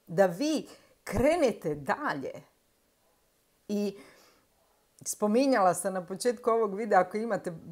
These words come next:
želju i potrebu za osvetom, ja uopće ne osuđujem taj osjećaj, međutim, uvijek se sjetite one, one, one stare izreke: „Dobar život je najbolja osveta.” Nemojte to zaboraviti.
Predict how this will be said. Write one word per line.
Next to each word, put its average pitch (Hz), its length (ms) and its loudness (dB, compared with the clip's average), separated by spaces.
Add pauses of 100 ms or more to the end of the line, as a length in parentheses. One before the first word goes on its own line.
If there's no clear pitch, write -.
želju 185 480 2
i 156 140 -2
potrebu 196 480 -4
za 165 180 0
osvetom, 180 500 -4
ja 190 120 2
uopće 190 360 -4
ne 170 100 -6
osuđujem 165 500 -8
taj 165 200 0
osjećaj, 170 460 -4
međutim, 180 560 -6 (380)
uvijek 294 420 0
se 226 120 -4
sjetite 220 680 0
one, 185 420 0
one, 180 380 -4
one 175 220 -4
stare 185 500 2
izreke: 165 800 -4
„Dobar 165 640 0
život 151 500 -10
je - 60 -14
najbolja 147 540 -8
osveta.” 131 720 -14 (1000)
Nemojte 202 360 -8
to 202 200 -6
zaboraviti. 151 720 -4